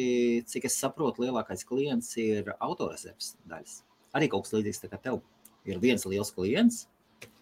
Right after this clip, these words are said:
liela kompānija, un viņš strādā to kompāniju un izvada, izvadā pa servisiem.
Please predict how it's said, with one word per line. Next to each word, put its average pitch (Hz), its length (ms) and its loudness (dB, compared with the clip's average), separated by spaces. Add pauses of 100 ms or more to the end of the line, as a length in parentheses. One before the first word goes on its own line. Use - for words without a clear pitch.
(960)
liela 98 320 6
kompānija, 202 840 4
un 113 240 6
viņš 107 320 0
strādā 90 260 -2
to - 140 -14
kompāniju 127 560 -6
un 127 100 4
izvada, 98 380 -4
izvadā 90 480 -10
pa 87 180 -20
servisiem. - 540 -12